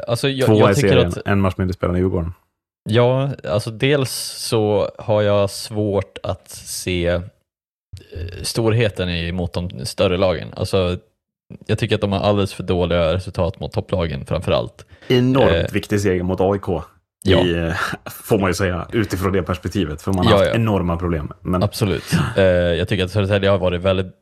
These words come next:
Speaker 1: stabila över säsongen och spelat mot, liksom, de sämre lagen och så vidare. Men jag tycker
Speaker 2: Mm.
Speaker 1: att de,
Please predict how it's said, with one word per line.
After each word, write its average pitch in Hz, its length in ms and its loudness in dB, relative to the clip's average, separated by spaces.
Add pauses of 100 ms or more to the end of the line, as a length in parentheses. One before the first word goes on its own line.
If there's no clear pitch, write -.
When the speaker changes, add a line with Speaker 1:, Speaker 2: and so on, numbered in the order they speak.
(120)
Speaker 1:
stabila 92 680 0
över 87 180 0
säsongen 87 480 -4
och - 100 -6
spelat 85 320 0
mot, - 280 -6
liksom, 82 340 -4
de 87 260 -2
sämre 113 320 0
lagen 87 360 0
och 67 120 -6
så - 80 -12
vidare. 80 300 -4
Men 82 240 -2
jag 85 120 -4
tycker 107 200 -4
Speaker 2:
Mm. 82 60 0
Speaker 1:
att - 80 -6
de, 85 200 -4